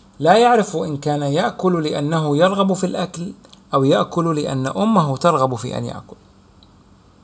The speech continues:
في فترة الاتكال أو الاعتماد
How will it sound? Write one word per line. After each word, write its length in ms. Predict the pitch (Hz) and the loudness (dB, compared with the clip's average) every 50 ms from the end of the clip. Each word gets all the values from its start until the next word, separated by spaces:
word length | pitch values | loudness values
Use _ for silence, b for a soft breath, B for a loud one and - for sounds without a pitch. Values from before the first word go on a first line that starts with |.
| _ _ _ _ _ _ _ _ _ _ - - _ | _ _ _ _ _ _ _ _ _ _ -20 -20 _
في 120 | - 127 117 | -10 -6 2
فترة 340 | 147 175 - 185 175 160 - | 2 2 4 4 0 2 0
الاتكال 640 | 165 147 147 143 - 147 139 - 156 165 165 156 156 | -2 -4 -4 -6 -8 -10 0 2 2 2 2 0 0
أو 160 | 165 139 135 135 | 0 0 0 0
الاعتماد 640 | 131 139 131 131 - 143 143 151 160 190 240 269 | 0 -2 -4 -2 -4 -4 -2 0 0 0 0 -2